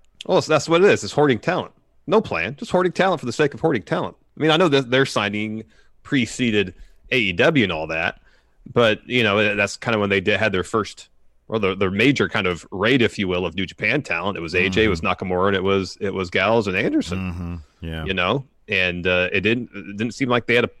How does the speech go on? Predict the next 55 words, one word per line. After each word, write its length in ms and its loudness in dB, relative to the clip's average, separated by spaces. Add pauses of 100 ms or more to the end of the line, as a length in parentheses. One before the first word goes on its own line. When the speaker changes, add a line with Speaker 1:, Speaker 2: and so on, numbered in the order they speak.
(160)
Speaker 1:
much 200 -2
of 100 -2
a 40 -16
plan 240 2
for 140 0
any 120 4
of 80 8
them, 120 2
even 200 4
A 160 6
J. 300 -2 (760)
Vince 220 0
has 100 0
said, 160 4
"I 60 4
want 160 2
you 40 -2
to 40 -4
be 80 2
my 140 4
bulldog." 540 0 (480)
Dude's 140 4
Speaker 2:
Yeah, 120 6
I 120 4
just 240 -4
think, 120 2
Speaker 1:
won 120 4
Speaker 2:
I 40 -4
think 100 0
Speaker 1:
championships 420 2
Speaker 2:
that 120 -2
Speaker 1:
everywhere. 720 -2 (240)
Speaker 2:
plans, 680 -4 (200)
it's, 240 -8
it's 180 -4
so 240 0
bizarre 400 2
to 80 -2
me 440 -6 (260)
that, 680 -2
well, 140 0
it, 200 0
it 160 -2
is 240 0
and 80 -2
it 80 -4
isn't. 340 -6
If 220 -12
you 80 -6
listen, 340 -6
if 200 -12
you 80 -8
listen 340 -6
at 240 -4
all 380 -8